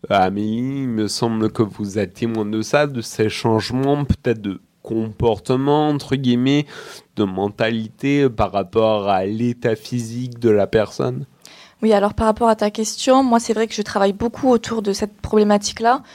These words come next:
Speaker 2: Euh, je pense, voilà, comme dit Catherine, qu'il n'y a pas de, de bonne réponse en fait, ni, euh, ni oui ni non.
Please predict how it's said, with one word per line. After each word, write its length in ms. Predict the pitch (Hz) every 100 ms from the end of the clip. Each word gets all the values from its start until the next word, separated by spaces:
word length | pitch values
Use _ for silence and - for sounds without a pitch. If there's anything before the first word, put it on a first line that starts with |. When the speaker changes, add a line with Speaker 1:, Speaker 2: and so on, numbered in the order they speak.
| - - - 202
Speaker 2:
Euh, 560 | 196 196 196 190 196 208
je 160 | 202
pense, 420 | - 233 247 -
voilà, 220 | 196 185 190
comme 280 | 220 208
dit 160 | 202 -
Catherine, 400 | - 202 240 233
qu'il 120 | 214
n'y 60 | 190
a 60 |
pas 200 | 185 208
de, 380 | 208 196 190 190
de 140 | 185 196
bonne 200 | 208 202
réponse 460 | 202 196 202 226
en 80 | 196
fait, 300 | 196 190 -
ni, 200 | 190 196
euh, 220 | 196 190
ni 160 | 190 202
oui 220 | 202 208
ni 100 | 208
non. 300 | 202 208 247